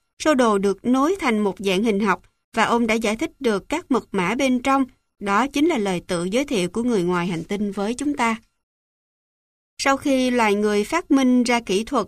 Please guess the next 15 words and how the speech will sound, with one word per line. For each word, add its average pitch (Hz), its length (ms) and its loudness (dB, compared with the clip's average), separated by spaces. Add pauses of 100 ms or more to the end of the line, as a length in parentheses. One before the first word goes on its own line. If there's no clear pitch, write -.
(140)
thiên 254 260 0
văn 247 280 -2
vô 247 160 0
tuyến, 262 300 0 (440)
thì 226 140 2
chúng 277 200 -4
ta 254 220 -2
đã 226 100 -4
có 294 160 -4
thêm 262 300 -2
một 220 220 -2
trợ 180 240 -2
thủ 185 280 -8
đắc 302 200 -6
lực 240 180 -2